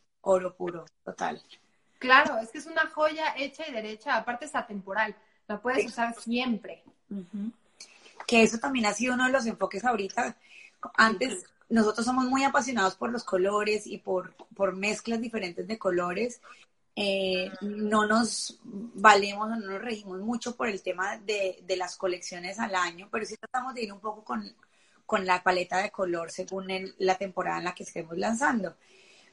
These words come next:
Speaker 1: Pero ahorita las piezas van a ser mucho más atemporales. Queremos facilitarle a nuestros clientes, eh, como que ese cuándo usarlo o dónde usarlo.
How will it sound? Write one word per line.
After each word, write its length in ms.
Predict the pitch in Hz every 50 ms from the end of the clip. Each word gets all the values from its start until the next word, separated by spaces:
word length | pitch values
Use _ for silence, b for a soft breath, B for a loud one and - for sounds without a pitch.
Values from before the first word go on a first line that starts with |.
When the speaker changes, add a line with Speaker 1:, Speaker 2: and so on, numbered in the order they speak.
| b
Speaker 1:
Pero 160 | - 226 220 220
ahorita 240 | 208 202 196 - 220
las 160 | 247 247 -
piezas 260 | - 214 180 185 196 202
van 100 | 208 208
a 80 | 214
ser 140 | 202 220 220
mucho 260 | 220 226 233 226 226 233
más 200 | 240 233 214 220
atemporales. 760 | 226 - 247 233 226 - 208 190 190 190 185 180 185 185 180
Queremos 320 | - 196 185 180 185 185 -
facilitarle 560 | - - 226 220 214 - - 190 185 185 185
a 20 |
nuestros 340 | 196 214 208 - 208 190 -
clientes, 640 | - - 196 185 180 175 170 196 208 214 - - b b b _ _ _ _ _ -
eh, 380 | - 208 196 190 185 180 175 170 170 165 165 165 160 - - - - -
como 260 | - 208 208 202 185
que 360 | - - 190 190 185 185 - 190
ese 220 | 180 - 214 208
cuándo 460 | - - 240 240 220 208 202 226 220
usarlo 640 | 220 220 - 226 220 220 - 196 190 190 202 - -
o 140 | - 185 185
dónde 340 | 185 185 185 185 185 185 196
usarlo. 600 | 202 214 - - 226 226 214 208 208 202 208 226